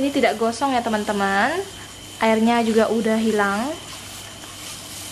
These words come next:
Kurang lebih seperti ini ya, teman-teman. Selanjutnya kita tunggu sampai suhu ruang. Jika sudah suhu ruang, kita langsung siapkan ya kulit lumpia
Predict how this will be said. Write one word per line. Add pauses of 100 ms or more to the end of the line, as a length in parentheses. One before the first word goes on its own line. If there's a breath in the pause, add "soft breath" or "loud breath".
(300)
Kurang
lebih
seperti
ini
ya,
teman-teman. (400 loud breath)
Selanjutnya
kita
tunggu
sampai
suhu
ruang. (480)
Jika
sudah
suhu
ruang, (320 loud breath)
kita
langsung
siapkan
ya
kulit
lumpia